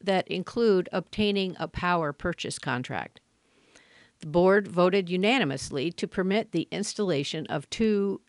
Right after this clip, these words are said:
two hundred and seventy-five K V submarine electric transmission cables in Nantucket Sound and an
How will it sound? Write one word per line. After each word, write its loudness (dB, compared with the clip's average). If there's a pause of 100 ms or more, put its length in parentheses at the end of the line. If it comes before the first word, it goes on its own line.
two 0
hundred 0
and -4
seventy-five -2
K 2
V -2
submarine -2
electric -2
transmission -4
cables -4 (300)
in -2
Nantucket -2
Sound -4 (440)
and 0
an 2